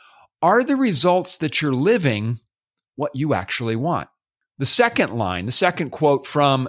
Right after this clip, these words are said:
the movie that the character says when he's having this epiphany is he's typing this up and he's suddenly becoming so excited by the possibility of what he's imagining, this future.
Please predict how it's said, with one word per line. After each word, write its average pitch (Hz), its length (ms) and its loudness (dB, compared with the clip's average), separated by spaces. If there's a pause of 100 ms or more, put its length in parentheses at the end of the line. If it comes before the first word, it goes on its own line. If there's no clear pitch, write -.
the 123 200 0
movie 120 340 0
that 104 300 0 (200)
the 120 140 -2
character 139 640 0
says 120 340 2
when 120 140 -4
he's 110 140 -4
having 123 320 -2
this 110 180 -4
epiphany 107 600 -4 (380)
is 131 280 0 (340)
he's 180 360 -2 (360)
typing 233 460 -2
this 151 200 0
up 123 180 2
and 127 140 -4
he's 147 220 -2
suddenly 202 400 0
becoming 156 580 -2
so 185 380 2
excited 156 800 2 (220)
by 127 140 0
the 131 80 -2
possibility 135 880 0
of 104 80 -4
what 131 180 0
he's 123 220 -2
imagining, 113 580 -2
this 120 160 -6
future. 123 560 -2